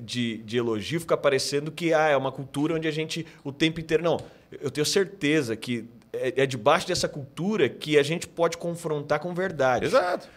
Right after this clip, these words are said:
Speaker 1: Onde a gente senta e a gente fala, "Vamos resolver, mas vamos resolver tudo aqui,
Speaker 2: É.
Speaker 1: na mesa, não no corredor."
Speaker 2: É.
Speaker 1: Porque corredor é um ambiente de infantilidade.
Speaker 2: Muito bom, muito bom.
Speaker 1: Então é muito infantil.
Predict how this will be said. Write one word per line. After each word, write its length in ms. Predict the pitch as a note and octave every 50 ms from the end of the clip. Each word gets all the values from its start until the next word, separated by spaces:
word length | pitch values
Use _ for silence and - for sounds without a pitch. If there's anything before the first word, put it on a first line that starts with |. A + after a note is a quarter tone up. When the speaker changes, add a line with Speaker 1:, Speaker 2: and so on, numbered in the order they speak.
| - _ -
Speaker 1:
Onde 160 | A#2 B2+ C3+
a 40 | D3
gente 260 | C3 D#3+ E3 E3 - D#3
senta 540 | - - - - D#3+ E3 F3 G3 F#3+ G3 F#3+
e 40 |
a 40 | F3+
gente 160 | E3 F3 E3+
fala, 180 | - E3 C#3+ D#3
"Vamos 260 | B2 C#3 D3+ E3+ E3+
resolver, 480 | E3+ F#3+ F3+ E3 E3+ D3+ C3+ C3 D3 E3
mas 160 | F#3 F#3+ F3
vamos 200 | E3 F3+ F#3+ F3+
resolver 360 | F3+ F#3 F3+ F3+ F3 E3 F3+ F3+
tudo 180 | - G3+ A3
aqui, 440 | A#3+ A#3+ - - - E3 D3 A#2+ - - - -
Speaker 2:
É. 280 | F#2+ E2+ E2+ E2 D#2 C#2+ - - _ _ -
Speaker 1:
na 160 | - G2+ A2+ C#3
mesa, 440 | E3 E3+ D#3+ D3+ C3 - F#2+ E2+ D#2+ - - _ _ _ _ _ _ _ _ _ _ _
não 200 | - G2+ A#2+ D3
no 80 | F#3+ G#3
corredor." 520 | G#3 F#3+ D#3 C#3+ A#2+ G#2+ A2 G2 F#2+ F#2+ - - _ _ _ -
Speaker 2:
É. 280 | G2 F2 E2+ E2 D#2 - - _ -
Speaker 1:
Porque 200 | C#3+ B2+ - D3+
corredor 600 | D3+ F3+ E3+ E3 D#3 C#3+ A#2 A2 C3+ D3 F3+ G3+
é 40 | G#3+
um 80 | G3
ambiente 300 | F#3+ F#3+ E3+ E3 E3+ F3+
de 80 | E3+ G3+
infantilidade. 840 | G3 G3 G#3+ G#3 G3+ - G#3+ G#3+ B3 G3+ - D3 C#3+ C3+ A#2 E2 D#2+
Speaker 2:
Muito 180 | D#2+ D#2 - F2+ E2
bom, 80 | E2+
muito 120 | E2+ D#2+ -
bom. 100 | - _ -
Speaker 1:
Então 200 | G#2 G2 - E3
é 20 | E3+
muito 200 | F#3+ G3+ - A3+
infantil. 640 | G#3+ G#3 - G#3+ G#3 G3 - - D#3 C#3 A2+ -